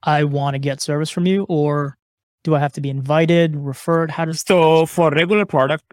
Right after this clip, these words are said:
Speaker 2: if, which is simsa protection, it's open to everyone. You can go online, you can buy it. Other protection, it's only invite only.
Speaker 1: Okay.
Speaker 2: So we have to have qualify a customer because the reason for that is we don't wanna get into trouble.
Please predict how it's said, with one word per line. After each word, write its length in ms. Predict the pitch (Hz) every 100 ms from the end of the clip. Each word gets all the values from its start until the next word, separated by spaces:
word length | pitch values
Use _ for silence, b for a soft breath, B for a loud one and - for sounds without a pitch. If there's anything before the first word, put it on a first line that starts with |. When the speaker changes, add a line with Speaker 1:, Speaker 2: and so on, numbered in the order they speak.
| -
Speaker 2:
if, 160 | 117 -
which 180 | 113 110
is 100 | 131
simsa 400 | 151 143 147 127
protection, 640 | - 117 107 - 113 107 - _ _ _ -
it's 300 | 104 - - -
open 300 | 123 127 113
to 100 | 110
everyone. 320 | 101 92 90
You 140 | 92
can 160 | 95 104
go 160 | 101 104
online, 340 | 101 98 98
you 80 | 95
can 160 | 90
buy 220 | 90 60 62
it. 140 | 60 _ _ _ _ _ -
Other 180 | 131 151
protection, 400 | 143 131 117 123
it's 160 | 104
only 220 | 117 107 107
invite 320 | 98 98 101
only. 460 | 95 87 67 - _ _ _ _ -
Speaker 1:
Okay. 160 | 156 147
Speaker 2:
So 160 | - 110
we 200 | 113 120
have 240 | 127 120
to 220 | - 113
have 160 | 113 104
qualify 400 | - 113 120 117
a 40 | 110
customer 380 | 123 - 127
because 300 | 120 120 131
the 60 | 131
reason 220 | 139 160
for 160 | 151 135
that 200 | 120 120
is 60 |
we 100 | 117
don't 100 | 123
wanna 160 | 135 120
get 140 | 113
into 200 | 113 107 101
trouble. 340 | - 101 123